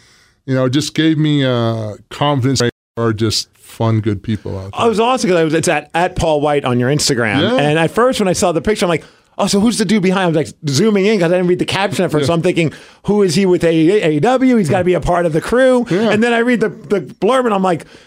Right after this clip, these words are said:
Speaker 2: "That just made this picture a million times
Speaker 1: Yeah.
Speaker 2: already a cool picture, but it just got even better."
Speaker 1: Just a photo bomb, yeah, and just the way he played the photo bomb off, it, and it was my fault too, 'cause I'm, I sure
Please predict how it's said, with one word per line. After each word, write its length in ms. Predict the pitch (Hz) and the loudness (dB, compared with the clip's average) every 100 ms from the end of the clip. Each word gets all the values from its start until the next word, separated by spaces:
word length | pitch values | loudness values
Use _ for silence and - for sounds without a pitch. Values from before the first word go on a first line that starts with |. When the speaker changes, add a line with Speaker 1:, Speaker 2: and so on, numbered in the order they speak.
| _ _ - | _ _ -2
Speaker 2:
"That 180 | 208 | -2
just 180 | 208 143 | -2 -2
made 160 | 160 147 | -2 -2
this 120 | 135 | -2
picture 280 | 165 156 151 | -2 0 0
a 160 | 143 | 0
million 400 | 151 165 208 208 | 2 2 2 2
times 260 | 170 175 180 | 2 0 2
Speaker 1:
Yeah. 60 | 208 | 2
Speaker 2:
already 200 | 247 262 | 2 2
a 60 | |
cool 200 | 185 208 | 2 0
picture, 320 | 180 277 269 | 2 0 0
but 100 | 214 | 0
it 60 | 196 | 0
just 160 | 202 160 | 0 0
got 160 | 220 | 2
even 180 | 226 214 | 2 2
better." 380 | 208 269 440 - | 2 0 0 0
Speaker 1:
Just 220 | 175 208 | 0 0
a 80 | 185 | 0
photo 340 | - 214 226 | 0 0 2
bomb, 320 | 185 147 127 131 | 0 0 2 2
yeah, 220 | 190 180 | 2 2
and 320 | 143 139 143 | 2 0 0
just 180 | 147 - | -2 0
the 80 | 160 | 0
way 180 | 175 | 2
he 160 | 175 170 | 2 0
played 320 | - 175 170 | 0 2 2
the 120 | 147 | 0
photo 360 | 135 151 165 170 | -2 0 2 0
bomb 320 | 135 127 127 | 0 0 0
off, 380 | 131 139 143 - | 0 0 0 0
it, 220 | 127 123 | 0 0
and 240 | 135 127 127 | 0 -2 0
it 80 | |
was 160 | 135 117 | 0 2
my 200 | 135 170 | 0 0
fault 300 | - 143 123 | 0 -2 -2
too, 180 | 143 139 | -2 0
'cause 200 | 120 110 | 0 0
I'm, 180 | 120 123 | 0 0
I 160 | 110 | -2
sure 400 | 113 - 131 117 | -2 0 0 -2